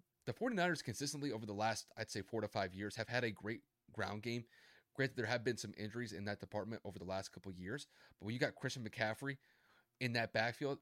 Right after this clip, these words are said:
and he, he could be utilized for so many different purposes, running the football, being used in a screen game, he can run wheel routes. I'm of the mindset that Christian McCaffrey is set to have a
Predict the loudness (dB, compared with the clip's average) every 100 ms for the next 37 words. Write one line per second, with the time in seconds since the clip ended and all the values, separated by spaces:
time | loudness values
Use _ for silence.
0 | -2 -4 -4 _ -20 -20 -8 -8 -6 -6
1 | -2 0 2 0 -2 -6 -2 0 0 -2
2 | -4 -6 -2 -2 -2 -4 -6 -4 -2 -2
3 | -4 -2 -2 4 4 4 -2 -20 -16 -6
4 | -4 -2 -2 -4 -6 -6 -4 -2 0 0
5 | -2 -8 -20 _ -8 -8 -10 -14 -8 2
6 | 4 6 6 6 2 -8 -18 -20 _ _
7 | _ _ _ _ 6 8 6 4 2 2
8 | 0 -2 -2 -2 -2 0 2 2 0 -6
9 | -2 -2 0 0 0 -4